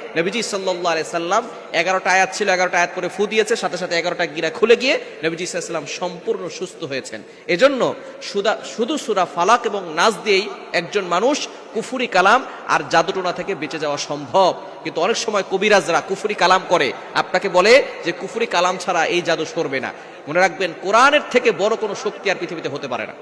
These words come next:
শুধু সূরা ফালাক এবং সূরা নাস দিয়ে যদি নবীজি সাল্লাল্লাহু আলাইহি সাল্লামের জাদু কেটে দেওয়া সম্ভব হয়,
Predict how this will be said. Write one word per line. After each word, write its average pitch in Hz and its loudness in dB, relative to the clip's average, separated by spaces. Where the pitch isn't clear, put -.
শুধু 269 -2
সূরা 254 2
ফালাক 294 6
এবং 208 0
সূরা 214 0
নাস 214 4
দিয়ে 233 -4
যদি 214 -4
নবীজি 190 2
সাল্লাল্লাহু 302 0
আলাইহি 247 0
সাল্লামের 208 -2
জাদু 196 2
কেটে 196 -2
দেওয়া 180 2
সম্ভব 277 6
হয়, 185 6